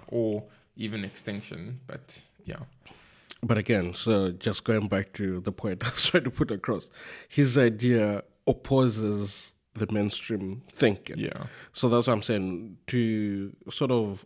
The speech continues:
Speaker 2: answer that question, you need an idea that probably you can defend, right? That most people don't agree on. So in
Speaker 1: Mm-hmm.
Speaker 2: this case, like, almost everyone, or how he puts it, everyone's for globalization.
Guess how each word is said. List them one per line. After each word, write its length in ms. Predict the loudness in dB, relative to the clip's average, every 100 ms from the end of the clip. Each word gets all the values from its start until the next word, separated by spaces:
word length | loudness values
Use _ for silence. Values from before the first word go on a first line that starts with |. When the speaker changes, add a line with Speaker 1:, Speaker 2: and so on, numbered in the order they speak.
| _
Speaker 2:
answer 300 | 0 0 0
that 220 | 0 0 0
question, 520 | -2 -2 -4 -8 -6
you 100 | -4
need 400 | -2 -2 -4 -12 -20 -20 -20 -6
an 120 | 0 2
idea 720 | 0 0 4 6 8 6 2
that 520 | 0 0 0 -4 -14 -16 -20 _ _ _ _ _ _ _ _ _ _ _ _ _ _ _ -20 -18 -10 2
probably 380 | 8 8 8 6
you 160 | 6
can 340 | 4 0 0 -4 _ -4
defend, 720 | -4 4 8 8 6 2 -6 -20 _ _ _ _ _ _ _ _ _
right? 480 | 2 6 6 2 -10 -20 _ 2
That 340 | 4 4 -2
most 300 | -2 0 -2
people 240 | -2 0 0
don't 260 | 0 0
agree 280 | 0 -2 -2
on. 200 | -2 -4
So 160 | 0 4
in 60 | 4
Speaker 1:
Mm-hmm. 120 | 4
Speaker 2:
this 220 | 4 4
case, 320 | 2 2 2 0
like, 180 | 0 -2 -14 -16 0
almost 400 | 4 6 4 6
everyone, 520 | 4 6 4 4 2
or 360 | -2 -2 -4 -2
how 200 | 0 0
he 100 | 0
puts 320 | 0 0 0
it, 160 | -2
everyone's 480 | 2 2 2 0 -2
for 340 | -4 2 2 2
globalization. 920 | -2 -2 0 -2 -2 -2 -2 -4